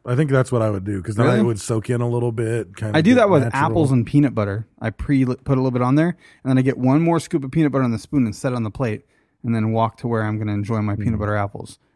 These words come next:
Speaker 2: And there's always a little bit of peanut butter if I need it, 'cause usually you can only put peanut butter on half of the apple wedge. And so you take a
Speaker 1: Hmm.
Speaker 2: bite, and then you have a peanut butterless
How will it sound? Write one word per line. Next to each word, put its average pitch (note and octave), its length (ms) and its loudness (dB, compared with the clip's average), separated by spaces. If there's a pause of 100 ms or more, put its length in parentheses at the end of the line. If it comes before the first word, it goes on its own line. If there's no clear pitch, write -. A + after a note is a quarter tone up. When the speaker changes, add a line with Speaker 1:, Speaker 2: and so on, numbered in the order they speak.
Speaker 2:
And B2 80 0
there's A2 100 0
always B2 320 2
a A#2+ 60 -2
little C3+ 160 0
bit C#3+ 120 2
of C#3 60 0
peanut C3 200 2
butter A#2 160 2
if A2 100 -4
I A2 80 -2
need B2+ 240 2
it, - 120 -6
'cause A#2+ 280 0 (280)
usually A#3 340 6
you F#3 120 2
can D#3+ 100 -2
only D#3+ 160 2
put D#3+ 200 -2
peanut D3+ 180 2
butter B2+ 140 0
on A2 140 -2
half D3+ 340 -4
of A#2+ 80 -8
the A#2 120 -6
apple B2+ 280 -4
wedge. G#2+ 360 -10
And - 120 -12
so B2+ 60 -2
you A#2 60 0
take - 180 0
a A#2 40 2
Speaker 1:
Hmm. G#2+ 60 -2
Speaker 2:
bite, B2+ 300 2 (280)
and A#2+ 100 0
then A#2+ 80 6
you B2+ 60 4
have A#2+ 100 0
a G2 80 -4
peanut B2+ 340 0
butterless G#2+ 520 -6